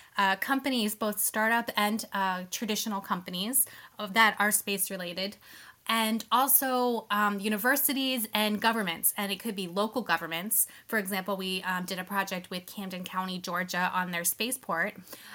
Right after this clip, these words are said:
um, but also national governments such as nasa and also other, uh, foreign governments as well. Um, and then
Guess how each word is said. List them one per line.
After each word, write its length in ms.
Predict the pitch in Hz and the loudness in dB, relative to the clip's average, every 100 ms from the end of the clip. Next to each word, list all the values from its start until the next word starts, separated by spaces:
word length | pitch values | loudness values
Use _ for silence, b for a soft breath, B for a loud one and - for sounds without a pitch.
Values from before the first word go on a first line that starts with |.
| - | 2
um, 180 | 233 220 | 4 4
but 140 | 240 | 2
also 540 | 233 269 - 233 226 214 | 4 4 4 4 4 4
national 500 | 214 233 - 226 208 | 6 6 6 0 0
governments 460 | 185 190 190 185 | 0 0 -2 0
such 180 | - 180 | -2 -2
as 140 | 185 196 | -6 0
nasa 540 | 208 208 - 208 196 | 2 4 4 4 2
and 180 | 196 196 196 | 0 -2 -2
also 440 | 196 - 202 196 | 0 0 0 2
other, 380 | 202 202 190 180 - | 2 2 0 -2 -2
uh, 380 | 185 175 175 180 | -2 0 -2 -6
foreign 340 | - 226 208 | -2 0 2
governments 400 | 180 175 180 175 | 2 2 0 -4
as 180 | 175 170 | -4 -2
well. 400 | 180 170 - - B B B B | 2 2 0 -6 B B B B
Um, 280 | 214 202 202 - | 4 4 2 2
and 160 | 240 | 4
then 380 | 240 233 233 | 4 2 2